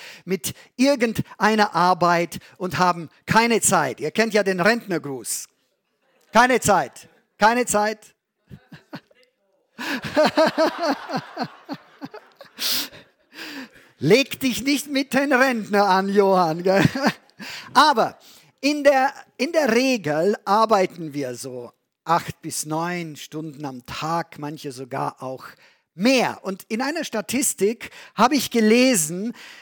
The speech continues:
dass in einem Leben hier in Deutschland durchschnittlich sich die reine Arbeitszeit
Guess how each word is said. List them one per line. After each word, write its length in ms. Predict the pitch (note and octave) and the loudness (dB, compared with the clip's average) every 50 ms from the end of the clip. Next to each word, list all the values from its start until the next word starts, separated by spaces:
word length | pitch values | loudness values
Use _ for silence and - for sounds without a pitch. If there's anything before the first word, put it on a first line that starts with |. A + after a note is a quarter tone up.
| - - | -8 0
dass 240 | - - A3 A3 - | 2 4 4 4 0
in 420 | - - A3 G#3+ A3+ A3 A3 F#3+ - - _ - _ _ _ | -4 -4 -6 -4 -4 -2 -2 -4 -4 -6 _ -20 _ _ _
einem 580 | - - G3+ A3+ A#3 A3+ A3+ A3 A3 G#3+ G3+ D#3+ - - _ _ _ _ _ _ _ _ _ _ _ _ _ _ _ _ _ _ _ _ - _ _ _ _ _ _ _ _ _ _ _ _ | 2 4 6 6 8 6 6 4 4 2 0 -2 -2 -8 _ _ _ _ _ _ _ _ _ _ _ _ _ _ _ _ _ _ _ _ -20 _ _ _ _ _ _ _ _ _ _ _ _
Leben 800 | - F#3+ A3 C4 C#4+ D#4 E4 G#3 G#3+ G#3+ A3 B3 C4+ C#4+ D4 C#4+ | 4 6 8 8 8 6 6 6 6 6 6 4 2 -2 -4 -4
hier 440 | G#3 - - - _ - G3 G#3 G3+ | -6 -8 -10 -14 _ -2 0 0 0
in 120 | F#3 F3 | 0 2
Deutschland 1040 | D#3+ F3 G3 A3+ A3+ - - - F3 F#3+ F#3+ F3+ F#3+ G3+ G3+ G3+ - - - - - _ _ _ _ _ _ _ _ _ | 0 2 2 2 0 -4 -10 -8 -4 -4 -2 -4 -4 -6 -10 -12 -12 -12 -12 -12 -14 _ _ _ _ _ _ _ _ _
durchschnittlich 1080 | C#3+ C#3 F#3+ G#3+ A#3 - - - G3 G3 F#3 - F#3 F#3 F#3+ F#3+ F3 - - - - _ _ _ - | _ -2 -2 -2 -2 -4 -8 -8 -8 -10 -8 -6 -2 -2 -2 -2 -4 -8 -16 -18 -20 _ _ _ -10
sich 280 | - E3 F#3 - - | -8 -6 -6 -6 -8
die 160 | - F3 D#3+ | -4 -2 -2
reine 540 | D3 C#3 D3 E3+ G3+ A#3+ C#4 C#4+ C#4 B3 G#3+ - | -2 -2 -2 -2 0 0 0 -2 -2 -4 -4 -4
Arbeitszeit 1300 | F#3+ F#3+ G3 F3+ D#3+ D3+ C#3+ C#3+ - - - - - - - - D#3 D#3 D#3+ E3 E3 - - - - | -2 -2 -2 0 -2 -2 -2 -4 -6 -6 -8 -8 -8 -8 -6 -4 -2 -2 -2 -4 -4 -6 -10 -18 -18